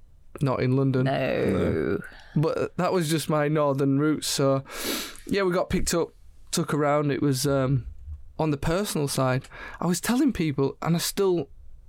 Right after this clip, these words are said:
Speaker 1: couldn't believe it. He was like, "No, it's not in the paper. It's not in the paper. It's not true." So, all right. And then eventually, after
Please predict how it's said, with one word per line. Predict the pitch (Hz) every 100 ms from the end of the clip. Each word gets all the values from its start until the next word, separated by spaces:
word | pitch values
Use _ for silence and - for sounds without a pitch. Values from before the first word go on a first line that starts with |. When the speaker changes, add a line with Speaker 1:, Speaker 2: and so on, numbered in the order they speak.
| -
Speaker 1:
couldn't | - 196 165
believe | 175 220 226
it. | 135 - - - -
He | 156
was | 127
like, | -
"No, | 139 - 139 - - -
it's | -
not | 165 131
in | 127
the |
paper. | 123 147 156 127 - - - - - - -
It's | -
not | 147
in |
the | 127
paper. | 135 151 -
It's | -
not | -
true." | - 220 226 - - - - - -
So, | - - 269
all |
right. | 196 226 180 - - - - - - - - - -
And | 165
then | 156 143 - - - - - -
eventually, | 156 165 220 202 160 143
after | 143 - 143